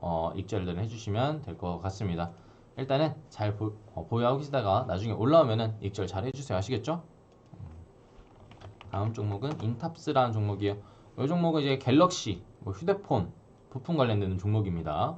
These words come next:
음. 휴대폰 부품 관련주 중에서도 인탑스는 조금 약한 쪽에 소-,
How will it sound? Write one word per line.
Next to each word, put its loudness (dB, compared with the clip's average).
음. -6
휴대폰 -2
부품 0
관련주 4
중에서도 0
인탑스는 0
조금 -2
약한 2
쪽에 -2
소-, -8